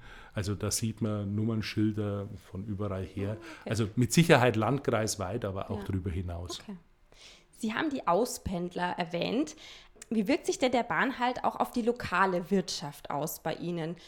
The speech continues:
Speaker 2: Haben Sie da vielleicht Stimmen von Unternehmerinnen, Unternehmern auch aus der Region gehört?
Speaker 1: Also, ähm, grundsätzlich wirkt es sich positiv aus. Jetzt muss man aber dazu sagen, wir sind jetzt hier momentan gerade erst dabei, Gewerbegebiete zu entwickeln.
Speaker 2: Mhm.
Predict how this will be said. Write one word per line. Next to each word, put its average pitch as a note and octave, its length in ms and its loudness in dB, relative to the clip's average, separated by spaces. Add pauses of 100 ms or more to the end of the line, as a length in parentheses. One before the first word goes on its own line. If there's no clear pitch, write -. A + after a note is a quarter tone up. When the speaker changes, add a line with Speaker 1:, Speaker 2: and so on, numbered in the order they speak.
(140)
Speaker 2:
Haben A3 140 2
Sie A3+ 100 -2
da G#3+ 100 4
vielleicht G#3+ 300 -2
Stimmen A3 420 4
von - 140 -6
Unternehmerinnen, G3+ 840 2
Unternehmern F#3+ 720 4 (300)
auch - 140 -4
aus - 180 0
der F#3+ 140 2
Region F#3 420 0
gehört? D#3+ 580 -6 (1400)
Speaker 1:
Also, B2 500 6
ähm, A2 760 -2 (920)
grundsätzlich C3+ 600 8 (440)
wirkt G#2 360 6
es B2+ 100 4
sich - 220 -4
positiv D#3 720 0
aus. B2 260 0
Jetzt A2+ 160 -6
muss B2+ 160 0
man A2 120 4
aber A2 160 2
dazu A2 320 0
sagen, A2+ 360 0
wir G#2 120 2
sind B2 200 2
jetzt A2+ 180 0
hier A#2 300 4
momentan G#2+ 560 0
gerade G2+ 260 -4
erst - 240 -6
dabei, G2 360 -4
Gewerbegebiete G2+ 920 -4
zu - 160 -8
entwickeln. B2+ 580 -4
Speaker 2:
Mhm. F#3 80 -12